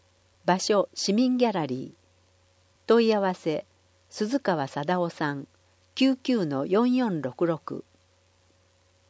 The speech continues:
第十三回ポテト祭り。障害者団体のバザーです。模擬店や抽選会など楽しい催しがたくさんあります。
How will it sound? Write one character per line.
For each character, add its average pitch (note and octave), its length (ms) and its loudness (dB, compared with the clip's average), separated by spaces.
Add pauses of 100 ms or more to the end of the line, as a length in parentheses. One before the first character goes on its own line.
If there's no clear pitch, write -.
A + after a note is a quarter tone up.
(120)
第 A#3+ 300 4
十 G#3+ 240 -2
三 F3+ 300 -4
回 - 360 -6
ポ F3+ 120 -6
テ B3+ 140 4
ト A#3+ 120 0
祭 F#3 320 -2
り。 - 200 -12 (600)
障 C4 300 2
害 C4 160 2
者 B3+ 160 0
団 A3+ 220 0
体 C#3 220 -4
の B2+ 140 -8
バ F3+ 120 -2
ザ D#3+ 180 -2
ー C3 60 -6
で C3+ 140 -12
す。 - 220 -20 (560)
模 F#3+ 140 2
擬 A#3+ 120 0
店 E3+ 280 0
や C#3+ 140 -4
抽 B3 240 0
選 A#3+ 280 4
会 C#3 280 -6
な D3+ 140 -4
ど C3 200 -10 (100)
楽 A3+ 260 0
し A3+ 200 -4
い F#3+ 40 0
催 F#3 340 0
し - 160 -6
が G3 100 0
た F#3 140 -6
く - 80 -16
さ C4+ 200 -4
ん F3+ 100 -4
あ C3+ 60 -4
り C3+ 120 -10
ま C3+ 160 -12
す。 - 200 -20